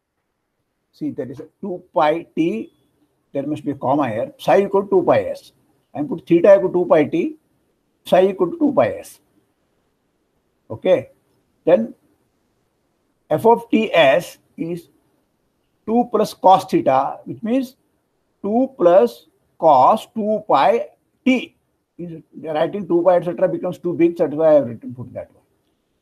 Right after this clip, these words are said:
And then cos two psi. That means if S is replaced by two pi of that, which will be four pi,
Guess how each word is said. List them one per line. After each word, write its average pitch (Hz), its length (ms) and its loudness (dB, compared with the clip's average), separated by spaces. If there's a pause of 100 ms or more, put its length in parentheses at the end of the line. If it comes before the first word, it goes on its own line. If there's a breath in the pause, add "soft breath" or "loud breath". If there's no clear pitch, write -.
(100)
And 156 120 -12
then 262 200 2
cos 233 440 2 (120)
two 226 200 -10
psi. - 320 -6 (840)
That 139 180 -8
means 247 320 -8 (840)
if - 240 -20
S 170 220 -4
is 233 440 -6
replaced 165 420 -8
by 151 360 0 (680)
two 233 220 -4 (240)
pi 202 400 4 (500)
of 143 180 -4
that, 147 240 0
which 175 180 -12
will 196 160 -12
be 196 40 -12
four 175 300 -4
pi, 185 400 0